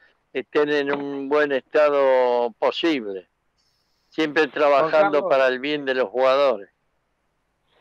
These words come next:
Speaker 2: Quería pedirle a propósito de, del trabajo que hace usted para, para con los futbolistas,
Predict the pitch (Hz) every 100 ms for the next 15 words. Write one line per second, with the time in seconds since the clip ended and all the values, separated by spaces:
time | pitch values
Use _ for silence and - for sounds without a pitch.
0 | _ _ _ 170 190 226 208 196 220 220
1 | 208 165 170 165 220 214 208 - 175 160
2 | 160 160 151 147 139 160 143 147 160 190
3 | 190 180 151 175 170 170 - 185 170 160
4 | 147 139 - 147 147 156 160 151 - 170
5 | 165 165 156 127 - 127